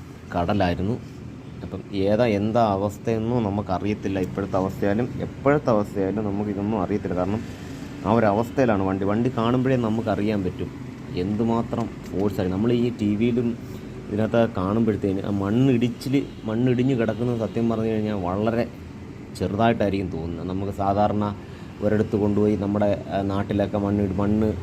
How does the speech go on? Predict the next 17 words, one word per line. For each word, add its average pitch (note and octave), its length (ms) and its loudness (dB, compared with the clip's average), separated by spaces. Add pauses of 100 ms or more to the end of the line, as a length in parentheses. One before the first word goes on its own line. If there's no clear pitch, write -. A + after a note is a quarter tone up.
(160)
ജെ G#2 160 4
സി A2+ 120 2
ബി G#2+ 80 2
വെച്ച് G#2 220 2
ഇടിക്കുന്ന G2+ 320 0
കണക്ക് G#2+ 320 -2
ഫീൽ, A2 200 2
ഇങ്ങനെ A2 260 0
ചരിഞ്ഞ് A2 260 4
കിടക്കുന്ന A2+ 340 0
ഫീലൊക്കെ G#2+ 360 0
ആയിരിക്കും G#2 300 -2
തോന്നുന്നത്. F2+ 320 -4
പക്ഷേ A2 200 -6 (540)
ഇത് G#2+ 80 -2 (120)
നല്ല F#2+ 180 2 (140)
ഹൈറ്റിലും A2 540 -2